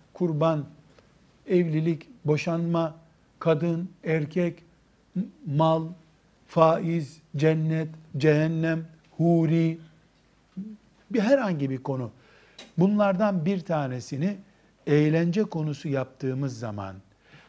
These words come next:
Kur'an-ı Kerim'de altı bin küsür ayet var.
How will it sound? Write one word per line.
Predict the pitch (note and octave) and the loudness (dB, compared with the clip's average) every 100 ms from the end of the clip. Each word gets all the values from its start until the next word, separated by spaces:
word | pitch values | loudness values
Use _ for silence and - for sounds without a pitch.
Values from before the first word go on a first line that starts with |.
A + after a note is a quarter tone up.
| - | -4
Kur'an-ı | D#3+ D#3 F3+ E3+ | 0 0 0 -2
Kerim'de | F3 E3 D#3+ E3 | -2 -2 0 2
altı | D#3+ D#3 D#3 E3 | 2 0 -4 -4
bin | D3+ D3+ | -2 -4
küsür | C3+ B2+ D3+ E3 - | -6 -8 -8 -8 -4
ayet | B2+ C3 C#3+ C#3+ | -2 0 -2 -4
var. | A2 | -10